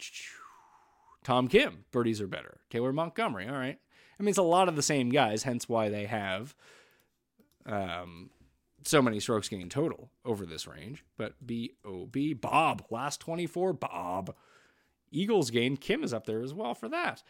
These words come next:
T Dunks, Davis Thompson, Montgomery, Chappell, Grayson, Sig, all the top earners in Eagles gained. It's funny not to see Scheffler at the top of these just 'cause he plays the harder courses so well. He rarely, very rarely plays super easy courses.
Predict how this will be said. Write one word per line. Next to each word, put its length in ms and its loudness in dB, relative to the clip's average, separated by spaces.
T 140 -2
Dunks, 340 0
Davis 300 2
Thompson, 460 0
Montgomery, 480 0
Chappell, 500 0
Grayson, 400 0
Sig, 500 2
all 200 -4
the 80 -4
top 400 -4
earners 320 -6
in 120 -10
Eagles 360 -4
gained. 180 -2
It's 80 -10
funny 160 8
not 80 8
to 60 6
see 140 4
Scheffler 440 2
at 80 -2
the 80 -8
top 240 2
of 80 -8
these 240 0
just 160 -8
'cause 100 -6
he 80 -6
plays 320 -6
the 100 4
harder 360 2
courses 440 0
so 160 4
well. 100 6
He 140 4
rarely, 320 8
very 240 6
rarely 260 6
plays 260 2
super 280 0
easy 320 0
courses. 480 -4